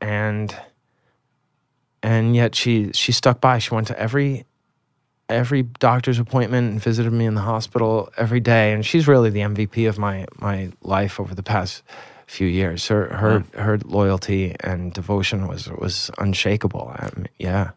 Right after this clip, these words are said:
Speaker 2: Can I ask why, why during this period did you have to go be hospitalized?
Speaker 1: Well, I, I, I'm making a, a, a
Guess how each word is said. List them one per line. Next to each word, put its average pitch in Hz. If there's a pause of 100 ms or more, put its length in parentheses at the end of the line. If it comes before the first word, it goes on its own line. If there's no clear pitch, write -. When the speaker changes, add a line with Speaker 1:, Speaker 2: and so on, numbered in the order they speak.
(140)
Speaker 2:
Can 127
I -
ask 127
why, 113
why 117 (240)
during 107
this 104
period 101
did 95
you 98
have 98
to 95
go 92 (160)
be 92
hospitalized? 85 (760)
Speaker 1:
Well, 160 (1000)
I, 156
I, 147 (1200)
I'm 160
making 202
a, 156 (160)
a, 123 (100)
a 123